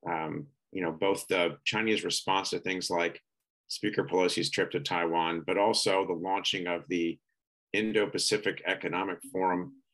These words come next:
or framework, excuse me, discussions that included a significant pillar on supply chain resilience and security. Um,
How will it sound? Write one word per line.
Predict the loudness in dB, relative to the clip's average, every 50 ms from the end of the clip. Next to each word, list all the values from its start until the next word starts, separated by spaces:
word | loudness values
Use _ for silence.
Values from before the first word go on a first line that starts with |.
| _ _ _ _ -4 -2
or | 0 0
framework, | 0 0 0 0 2 2 2 2 2
excuse | 2 0 0 2 0 0
me, | 0 -2 -4
discussions | -2 0 -2 0 0 2 0 2 2 0 0 -2 -2 0
that | 0 2 2
included | 0 -2 -2 -2 0 2 4 4 4 4 2 2 0 -2 -4 -2
a | -2 -2
significant | -2 -4 -6 -8 -12 -12 -10 -8 -6 -6 -6 -8 -8
pillar | -6 -2 0 2 4 4 2 2 0 0
on | -2 -2 -2 -2 -4 -6 -8 _ _ _ _ _ _ _ _ -8
supply | -4 -2 -2 -2 -2 0 2 2 2 2
chain | 2 0 0 0 2 0 0 -2 -4 -6 -8 -6
resilience | -6 -4 -2 0 0 0 0 0 0 -2 -2
and | -2 -4
security. | -4 -4 -4 -2 0 2 2 4 2 2 2 0 -2 -6 _ _ _ _ _ _ _ _ _ _ _ _ _ _ _ -2
Um, | 0 2 2 0 -2 -4